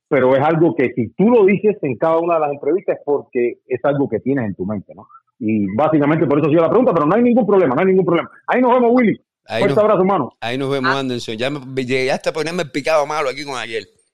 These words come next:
Speaker 3: Y respondiéndole
Speaker 1: No, <laughs> no, yo simplemente preguntaba, brother.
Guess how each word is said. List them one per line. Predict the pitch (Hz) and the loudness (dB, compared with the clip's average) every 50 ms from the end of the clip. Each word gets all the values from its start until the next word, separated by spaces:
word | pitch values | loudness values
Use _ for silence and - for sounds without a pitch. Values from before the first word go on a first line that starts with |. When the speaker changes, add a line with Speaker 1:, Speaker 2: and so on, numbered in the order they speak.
| _ _ _ _ _ _ _ _ _ - | _ _ _ _ _ _ _ _ _ -16
Speaker 3:
Y | 156 165 160 | -14 -14 -12
respondiéndole | 156 160 156 - 165 160 156 156 156 165 165 185 180 165 - 175 190 175 | -12 -14 -14 -12 -12 -14 -14 -14 -12 -4 0 0 2 2 2 0 -2 -2
Speaker 1:
No, | 160 | 0
<laughs> | 156 165 | 0 0
no, | 170 165 156 131 | 2 2 2 2
yo | 139 135 | 0 0
simplemente | 131 165 156 156 151 160 170 175 | 0 0 0 0 0 0 0 0
preguntaba, | 165 160 139 131 123 113 - 160 147 123 | 0 0 0 0 0 0 0 0 2 2
brother. | 120 127 120 98 90 - 143 | 2 2 0 0 -2 -6 -10